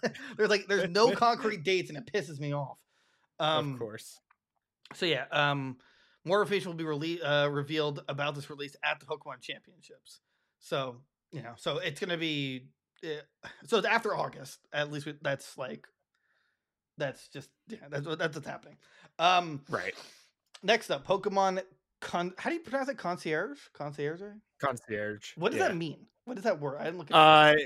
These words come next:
Speaker 2: it's like, so if you go to, like, a hotel,
Speaker 1: Mm-hmm.
Speaker 2: the concierge is the person that will, like, direct you around the town and tell you where to go, where to sightsee, all that stuff.
Speaker 1: Oh, okay,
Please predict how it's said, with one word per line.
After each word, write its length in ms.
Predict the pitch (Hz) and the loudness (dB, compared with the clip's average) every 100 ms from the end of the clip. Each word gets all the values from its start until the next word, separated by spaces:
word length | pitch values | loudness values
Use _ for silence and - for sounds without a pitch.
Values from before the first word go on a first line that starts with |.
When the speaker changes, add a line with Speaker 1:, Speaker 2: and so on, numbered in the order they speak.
| - | -2
Speaker 2:
it's 300 | - 165 - | 4 4 4
like, 240 | 180 185 170 - - - | 6 8 6 -2 -20 -14
so 180 | 143 170 | -4 -2
if 100 | 165 | 0
you 80 | 180 | 2
go 120 | 185 | 4
to, 80 | 196 | 4
like, 160 | 226 196 | 2 0
a 120 | 147 | -4
hotel, 800 | 135 143 135 - 113 117 139 151 _ _ _ - | -2 -2 -4 -10 -6 -4 -4 -8 _ _ _ -12
Speaker 1:
Mm-hmm. 180 | 151 135 | -8 -8
Speaker 2:
the 80 | 143 | -8
concierge 720 | 147 143 139 143 147 147 131 | -6 -8 -4 -2 -2 -2 -6
is 160 | 135 | -12
the 100 | - | -10
person 400 | 120 135 120 - | -10 -8 -8 -8
that 160 | 123 117 | -10 -8
will, 140 | 120 117 | -8 -6
like, 260 | 123 113 - | -8 -8 -12
direct 360 | 117 113 - | -10 -10 -10
you 80 | 127 | -8
around 360 | 120 117 113 113 | -6 -4 -8 -10
the 80 | |
town 400 | 113 - 101 110 | -16 -14 -14 -12
and 100 | 110 | -12
tell 160 | 107 117 | -8 -6
you 160 | 110 107 | -6 -6
where 160 | 110 | -6
to 60 | 107 | -8
go, 300 | 104 104 107 | -8 -10 -8
where 160 | 104 107 | -10 -10
to 60 | 107 | -10
sightsee, 760 | - 98 85 - 101 98 101 | -8 -8 -6 -8 -8 -10 -10
all 200 | 101 95 | -8 -8
that 260 | 95 95 - | -8 -8 -6
stuff. 300 | - 104 - | -4 -4 0
Speaker 1:
Oh, 260 | 254 190 196 | 4 4 4
okay, 260 | - 110 | 0 -10